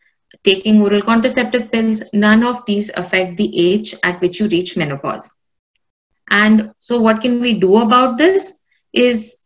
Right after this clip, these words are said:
we can take a look at the factors that do affect menopause, like smoking, any surgeries on your ovaries, any chemotherapy or radiation exposure to your ovaries,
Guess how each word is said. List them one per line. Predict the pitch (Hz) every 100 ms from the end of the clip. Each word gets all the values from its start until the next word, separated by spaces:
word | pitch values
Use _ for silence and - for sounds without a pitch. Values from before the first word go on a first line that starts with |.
| _
we | 208 220
can | 220 262
take | 247 226
a | 247
look | 240 233 226
at | 220
the | 220
factors | 226 202 185 220 220
that | 214 196 185
do | 302
affect | 285 190 175
menopause, | 170 156 151 156 156
like | 160 156
smoking, | - 233 240 - 220 214 214 214 - - -
any | 202 202
surgeries | 202 233 226 247 247 240
on | 226
your | 220 208
ovaries, | 196 190 202 202 202 -
any | 165 160
chemotherapy | 208 202 214 214 208 208 208 202
or | 160
radiation | 165 175 226 240 254
exposure | 226 214 - 208 208
to | 214
your | 208 190
ovaries, | 175 175 185 196